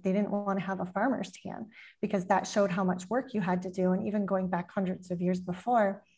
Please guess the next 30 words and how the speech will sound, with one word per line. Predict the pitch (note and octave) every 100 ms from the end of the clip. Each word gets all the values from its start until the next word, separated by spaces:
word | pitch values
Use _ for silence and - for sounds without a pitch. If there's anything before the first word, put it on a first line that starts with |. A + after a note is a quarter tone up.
| _ - _
the | G3+
paler | - - A3 G#3 F#3+
skin | F#3+ - A3+ A3 F#3+
was | F3+ F3+
appreciated | - - A#3+ A#3 - F#3+ F#3 F3+
because | F#3+ G3+ F#3
it | -
meant | G3+ F#3 - - _
you | F#3+ B3
didn't | C4 F#3
have | G3 F#3
to |
spend | F3+ F#3 F3
time | - G3+ G#3+
in | F3+
the |
sun. | F3+ G#3 F#3
They | F#3+
didn't | G3+
have | - G3 G3+ -
sunblock | G#3+ G#3+ F3+ - _
back | F3+ F3+ -
then. | F3+ F3 F3+ - - -
So | - G#3
if | F#3+
you | G3 A#3+ B3
were | G#3+ G#3 G3 F#3
darker | G3+ G#3+ G#3+ G3
in | F#3
color, | F#3 B3+ A#3 G3 G3+